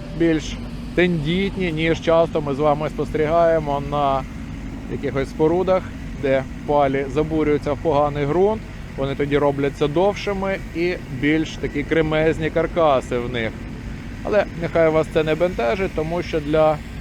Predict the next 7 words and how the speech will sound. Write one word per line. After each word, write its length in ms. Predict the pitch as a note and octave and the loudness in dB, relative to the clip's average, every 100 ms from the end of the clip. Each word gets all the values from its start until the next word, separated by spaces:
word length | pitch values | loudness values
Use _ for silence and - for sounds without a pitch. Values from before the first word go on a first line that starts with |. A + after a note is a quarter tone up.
| - - - - - - | -12 -12 -12 -10 -10 -4
кожного 380 | D3 D3 C#3+ C#3 | 0 0 2 0
конкретного 560 | D3 D3 D3+ C#3 C#3 C#3+ | 0 -2 -2 0 2 2
навантаження, 800 | D#3 D#3+ E3+ G#3+ A3 F#3 G#3 | 2 2 2 2 2 2 -2
для 120 | D#3+ C3+ | -2 -2
кожного 400 | D3 B2+ C#3 C3+ | 0 0 0 -2
конкретного 680 | C#3+ C3+ C#3 C3+ C3+ C3 | -2 -2 -2 0 0 0
ґрунту 480 | D3 F#3+ G#3 G3 G#3 | 2 2 2 0 -2